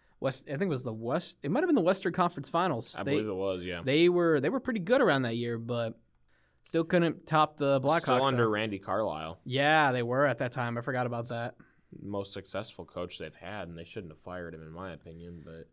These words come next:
Speaker 1: Nah.
Speaker 2: they'll have to figure something else out now.
Speaker 1: Yep. Biggest thing upcoming for
Speaker 2: Upcoming
Speaker 1: the Wild.
Speaker 2: for the Wild. Uh, they got the Maple Leafs, the Canadiens, and the Kings.
Speaker 1: Maple Leafs signed Matthews, uh, just, uh, four-year, thirteen point two five million contract.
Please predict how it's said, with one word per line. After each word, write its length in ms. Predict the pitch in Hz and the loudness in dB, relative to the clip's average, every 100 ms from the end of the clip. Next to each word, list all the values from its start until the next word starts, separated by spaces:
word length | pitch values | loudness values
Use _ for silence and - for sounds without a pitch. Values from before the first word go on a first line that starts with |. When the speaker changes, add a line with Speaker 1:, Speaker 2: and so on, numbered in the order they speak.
| - | -18
Speaker 1:
Nah. 160 | 69 - - - - | -18 -18 -20 -16 -6
Speaker 2:
they'll 120 | 104 | -4
have 180 | 101 - | -4 -6
to 80 | - | -8
figure 240 | 101 95 | -6 -6
something 340 | 90 85 85 82 | -8 -12 -12 -12
else 220 | 82 - | -12 -12
out 180 | 78 52 | -12 -12
now. 300 | 80 80 87 - - _ _ _ | -12 -12 -16 -20 -20 _ _ _
Speaker 1:
Yep. 360 | - 113 131 - _ - | -14 -10 -8 -10 _ -6
Biggest 260 | 147 147 | -4 0
thing 300 | 165 156 135 | 2 2 2
upcoming 580 | 135 - 160 165 135 120 - | -2 2 2 4 2 0 -6
for 140 | - | 0
Speaker 2:
Upcoming 140 | 127 123 | 0 2
Speaker 1:
the 220 | 160 139 | 2 2
Wild. 80 | 127 | 2
Speaker 2:
for 80 | 160 | 2
the 80 | 139 | 4
Wild. 560 | 127 120 110 104 98 | 6 6 4 2 -2
Uh, 180 | 113 113 | 0 2
they 100 | 120 | 2
got 140 | 120 | 0
the 80 | 120 | 0
Maple 320 | 123 127 127 | -2 -2 0
Leafs, 200 | 127 123 | 0 0
the 60 | 120 | -2
Canadiens, 480 | 120 113 113 113 110 | -4 -2 0 -2 -4
and 120 | 104 | -6
the 40 | |
Kings. 600 | 98 - 139 139 143 - - - | -8 -6 -4 -4 -8 -12 -16 -4
Speaker 1:
Maple 260 | 139 175 151 | 0 2 4
Leafs 500 | 151 151 - - - | 4 2 -2 -4 -6
signed 400 | - - 147 160 | -4 2 4 4
Matthews, 720 | 151 170 175 147 147 135 - | 6 4 4 4 4 2 -2
uh, 400 | 160 139 131 120 127 | 0 2 2 0 -4
just, 280 | - 123 - _ _ | -8 -8 -8 _ _
uh, 300 | 156 131 123 | 0 2 0
four-year, 580 | 120 - 165 170 156 170 | -2 2 4 6 6 6
thirteen 520 | 165 156 156 151 175 | 2 0 0 2 2
point 200 | 165 160 | 2 0
two 160 | - 175 | 0 -2
five 300 | - 156 160 | 2 4 6
million 240 | 147 160 | 4 2
contract. 640 | 151 151 190 156 127 123 | 2 2 2 0 0 -2